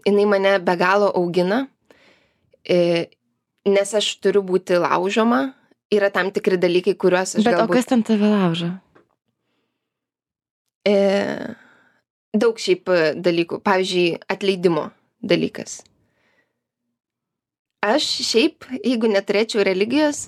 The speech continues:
Speaker 1: tikrai labai dažnai sau, neturėčiau tikėjimo, ar ne? Labai dažnai sau leisčiau, nu, pasmerkti žmones.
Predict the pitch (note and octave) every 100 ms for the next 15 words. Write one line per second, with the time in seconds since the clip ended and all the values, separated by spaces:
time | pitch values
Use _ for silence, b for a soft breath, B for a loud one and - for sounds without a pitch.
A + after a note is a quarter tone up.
0 | - B3 C4+ C4+ G#3+ G3+ A3 G#3 G3 G3+
1 | G#3+ - F#3+ F#3+ F3 - G3 G#3 G3+ G3+
2 | G#3 F#3 - G3+ G3 E3+ D3 E3 E3 A3
3 | B B B B B - - G3 A3 G#3+
4 | G#3 G#3 G#3+ G3 F#3+ F#3 G3+ A3 - G#3
5 | F#3 F3+ F3 F3 E3 D#3+ - _ _ _
6 | _ _ _ _ _ _ _ _ _ _
7 | _ _ - C4 C#4 A#3 A3+ - - A3+
8 | A3 G3+ A#3 - E3 - D3+ - - -
9 | -